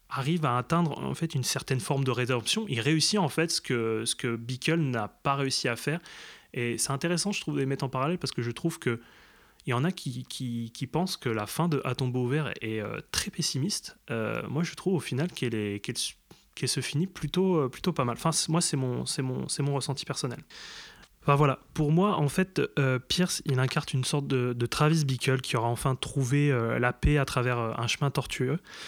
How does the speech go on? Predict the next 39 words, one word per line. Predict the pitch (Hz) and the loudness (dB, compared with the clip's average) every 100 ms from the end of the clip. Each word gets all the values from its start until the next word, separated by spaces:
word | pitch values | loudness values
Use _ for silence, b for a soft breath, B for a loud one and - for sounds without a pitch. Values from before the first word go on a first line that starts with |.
| B B B B | B B B B
Et, | 139 135 | 0 2
euh, | 131 127 123 123 123 120 120 120 123 - 156 - _ _ - | 2 2 2 0 0 -2 -2 -4 -4 -6 -10 -16 _ _ -4
ce | - | 0
serait | - | 0
peut-être | 196 247 - | 0 0 -2
un | |
peu | 170 196 | 0 2
un | 170 | 2
parallèle | 147 139 143 147 | 2 4 4 4
à | |
faire | 123 151 147 | 2 2 2
avec, | 117 117 - | 2 0 0
euh, | 120 113 | 0 2
Scorsese, | - 139 - 175 135 110 - | 0 2 4 4 4 0 -2
euh, | 120 113 110 | -2 0 -2
qui | 107 - 131 | -4 -2 0
a | |
eu | 127 143 | 2 2
aussi, | 123 110 - 131 120 | 2 2 0 0 0
euh, | 107 101 101 117 | 0 -2 -2 -4
beaucoup | 117 127 151 | -4 -2 0
de | 127 | 2
déboires, | 123 123 127 135 131 | 2 2 4 4 4
euh, | 110 104 101 | 2 0 0
notamment | 110 - 120 123 117 | -4 0 0 2 2
avec, | 110 107 - | 0 -2 -2
euh, | 117 104 104 107 - | -2 -2 -4 -6 -6
la | 117 | -6
Coco, | - 123 - - - - | -2 -2 0 -2 -4 0
<laughs> | 156 - - - - 156 - 170 170 160 120 - | 0 0 -8 -10 -2 -2 0 -2 0 0 -4 -4
euh, | 123 120 | 0 0
pendant | 113 123 123 | 2 2 2
plusieurs | - 123 123 120 | 2 4 4 4
années. | 120 131 202 B B B B | 4 2 0 B B B B
Euh, | 127 123 120 117 113 | 0 2 2 2 2
peut-être | - 220 - | 0 0 0
qu'il | 196 | 2
aurait, | 160 131 123 | 2 2 2
euh, | 113 | 0